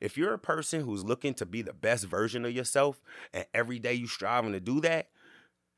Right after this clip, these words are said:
and you're with a person who's not and who's okay with where they're at, especially if they're not in a righteous place, if they're just, like, dwelling in the sin and the abyss, bruh, that's gonna be toxic.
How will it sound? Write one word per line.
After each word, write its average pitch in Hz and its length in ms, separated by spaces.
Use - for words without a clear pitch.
and 107 120
you're 147 120
with 156 140
a 123 60
person 143 420
who's 95 300
not 139 380
and 104 80
who's 120 140
okay 135 320
with 139 140
where 135 140
they're 113 240
at, 143 280
especially 175 720
if 117 120
they're 139 140
not 131 300
in 117 120
a 95 140
righteous 160 500
place, 202 440
if 104 100
they're 147 140
just, 143 200
like, 101 400
dwelling 156 420
in 165 80
the 147 80
sin 156 300
and 143 120
the 139 100
abyss, 294 480
bruh, 190 420
that's 165 260
gonna 170 200
be 123 140
toxic. - 640